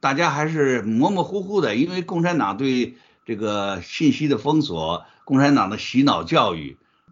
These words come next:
包括共产党的镇压，让很多人不敢说话。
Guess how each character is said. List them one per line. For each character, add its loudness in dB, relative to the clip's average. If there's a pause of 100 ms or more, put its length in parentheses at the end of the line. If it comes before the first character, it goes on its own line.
包 2
括 -2
共 0
产 2
党 0
的 -8
镇 0
压， 0 (120)
让 -2
很 -8
多 -4
人 -4
不 -6
敢 -6
说 0
话。 0